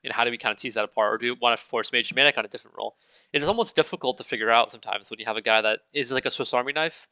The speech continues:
but you wanna see him really excel in whatever he does because he's that talented. It almost makes you wonder if Priestahh will be better suited as an A R and as a flex, and if they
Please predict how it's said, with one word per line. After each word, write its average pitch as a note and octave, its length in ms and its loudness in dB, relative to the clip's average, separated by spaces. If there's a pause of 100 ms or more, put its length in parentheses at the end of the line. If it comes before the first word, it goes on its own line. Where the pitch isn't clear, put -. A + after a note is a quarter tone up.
(140)
but B2 100 -2
you A2 100 -6
wanna A#2 220 6
see B2 220 -4
him G#2+ 300 -14 (300)
really B2 240 0
excel A2+ 520 2
in A2+ 100 -6
whatever A2 240 -2
he A2+ 120 -12
does G#2+ 280 0
because B2 260 -4
he's G#2+ 120 -10
that A2 180 2
talented. A2+ 420 -8 (480)
It D3 100 -2
almost G3 240 2
makes F#3+ 180 0
you C#3 80 -2
wonder A#2+ 300 0
if G2+ 120 -6
Priestahh B2+ 240 -2
will B2+ 60 -2
be B2 60 -4
better A2+ 220 0
suited A2 360 -4
as G#2 140 -2
an G2+ 120 -18
A G#2 100 -4
R A2 300 -2 (340)
and A2+ 100 -2
as A2 100 -8
a - 20 -18
flex, - 520 -6 (400)
and A2+ 200 0
if G#2+ 180 -2
they A2 240 0